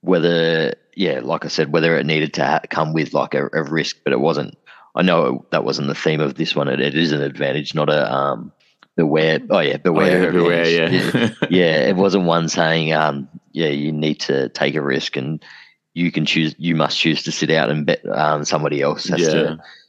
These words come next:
Speaker 1: play for you," sort of thing. But, um, nah, I, I don't know. What do you think?
Speaker 2: I, like, I kind of liked the premise of it, and I do think it's almost at this stage with seven left in this episode,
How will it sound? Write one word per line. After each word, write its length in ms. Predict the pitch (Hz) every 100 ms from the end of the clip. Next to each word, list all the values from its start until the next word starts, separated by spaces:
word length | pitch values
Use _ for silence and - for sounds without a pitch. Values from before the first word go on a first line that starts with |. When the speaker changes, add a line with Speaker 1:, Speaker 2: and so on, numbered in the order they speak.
| _ _ 269 -
Speaker 1:
play 180 | - 82
for 260 | 80 78 78
you," 120 | 78
sort 200 | 73 80
of 60 | 73
thing. 280 | - 67 76 67
But, 160 | - - _
um, 500 | 82 78 76 76 69 67 _ _ _ _ _ _ _ _ -
nah, 440 | 135 131 - - -
I, 40 |
I 140 | 247 -
don't 100 | -
know. 160 | 120 78
What 100 | 104
do 80 | 110
you 80 | 131
think? 280 | 78 - - _ _ _ _ _ _ _ _ _ -
Speaker 2:
I, 100 | 147 -
like, 180 | 170 -
I 80 | 165
kind 300 | - 190 285
of 160 | 175
liked 300 | 95 98 110
the 100 | 107
premise 420 | - - 92 101 -
of 120 | 87
it, 280 | 85 98 - -
and 500 | 90 90 87 85 - -
I 100 | 90
do 180 | 92
think 200 | 90 92
it's 160 | 85 -
almost 560 | 95 95 90 - - -
at 240 | 92 80 98
this 160 | 92 -
stage 360 | 92 82 80
with 100 | 82
seven 600 | - 85 82 80 78 - - -
left 260 | 87 85
in 60 | 82
this 100 | 78
episode, 460 | 82 80 82 78